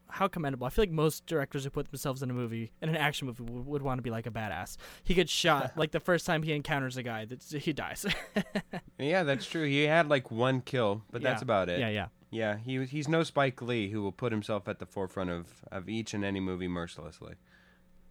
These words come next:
Speaker 2: Or at least he used to.
Speaker 1: Yeah.
Speaker 2: Um, but yes. Um, all right, Gary.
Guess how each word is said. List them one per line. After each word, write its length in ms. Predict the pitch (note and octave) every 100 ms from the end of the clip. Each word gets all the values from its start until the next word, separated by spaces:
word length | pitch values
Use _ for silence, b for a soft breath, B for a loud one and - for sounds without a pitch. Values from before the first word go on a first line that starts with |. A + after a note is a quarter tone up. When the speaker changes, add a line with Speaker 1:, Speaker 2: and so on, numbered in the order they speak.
| _ -
Speaker 2:
Or 160 | B2+
at 60 | B2+
least 240 | A#2+ A#2
he 60 | A#2
used 280 | G2 F2+ -
to. 100 | D#2+
Speaker 1:
Yeah. 180 | - D3 B B B
Speaker 2:
Um, 320 | C#3 C#3 C#3 - -
but 160 | - F3
yes. 320 | D3+ F#2 - - b b
Um, 560 | - C#3 C#3 C#3 C#3+ C#3+ _ _ _ _
all 80 | E3
right, 220 | F3+ D3+
Gary. 400 | B2 C#3+ C#3+ C#3+